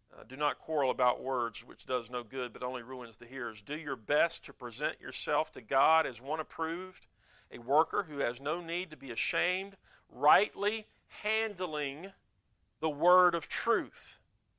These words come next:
This is the message that we have received from God.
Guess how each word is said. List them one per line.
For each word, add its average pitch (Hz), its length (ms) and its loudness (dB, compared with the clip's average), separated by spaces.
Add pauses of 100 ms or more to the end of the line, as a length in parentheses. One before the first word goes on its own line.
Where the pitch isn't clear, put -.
(440)
This 156 680 4
is 196 420 4
the 175 100 0
message 190 960 0 (380)
that 151 260 2
we 269 180 -2
have 185 260 4
received 135 480 -2
from 156 260 -2
God. 156 300 6